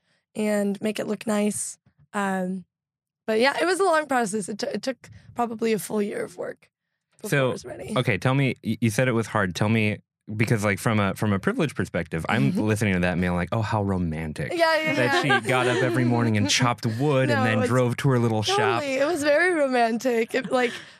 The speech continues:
Speaker 1: besides, like, the intense cold and the character building of being alone a lot, like, it was a really cool winter. But, um, yeah, it was, it was like, "Okay, get up again, put more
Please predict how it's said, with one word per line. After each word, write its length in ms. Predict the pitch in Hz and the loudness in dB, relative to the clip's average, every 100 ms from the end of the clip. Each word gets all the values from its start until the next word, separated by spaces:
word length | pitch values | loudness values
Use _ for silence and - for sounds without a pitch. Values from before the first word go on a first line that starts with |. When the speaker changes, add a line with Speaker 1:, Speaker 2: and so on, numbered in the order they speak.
| _ | _
Speaker 1:
besides, 600 | 240 - 269 269 269 220 - | -4 0 2 2 0 -4 -4
like, 300 | 226 220 _ | -4 -4 _
the 160 | 214 226 | -4 -2
intense 560 | 220 214 233 240 226 - | -2 0 0 0 -4 -6
cold 480 | - 247 233 226 | -2 0 2 2
and 180 | 214 202 | 2 0
the 100 | 208 - | -2 -6
character 340 | - 247 220 233 | 0 0 0 0
building 400 | 226 220 226 220 | 2 2 2 2
of 120 | 202 | 0
being 180 | 254 254 | 0 0
alone 340 | 240 220 247 277 | 2 2 2 2
a 40 | |
lot, 320 | 302 311 - | 2 2 0
like, 240 | 214 202 _ _ - | -2 -4 _ _ -4
it 200 | 233 214 | -2 0
was 200 | 214 220 | -2 -2
a 60 | 226 | -4
really 220 | - - | -4 -6
cool 220 | - - | -8 -6
winter. 440 | - - - - 156 | -6 -8 -8 -8 -6
But, 200 | - - - _ _ _ _ | -6 -8 -12 _ _ _ _
um, 340 | 185 - - - _ _ - | -8 -8 -10 -18 _ _ 0
yeah, 240 | 330 285 - | 2 2 0
it 140 | 330 | -2
was, 320 | 330 330 262 571 | 0 0 -2 -2
it 60 | 302 | 2
was 220 | 302 254 | 2 2
like, 340 | 277 247 - _ _ _ _ _ _ | 0 0 -8 _ _ _ _ _ _
"Okay, 540 | 330 339 302 285 294 269 233 _ _ _ | -2 2 2 2 0 -4 -12 _ _ _
get 140 | 285 285 | 0 2
up 160 | 277 | 0
again, 720 | 269 277 262 262 254 254 254 - | 0 2 4 4 2 0 -4 -4
put 200 | 277 277 | -6 0
more 460 | 277 269 262 254 | 2 2 2 0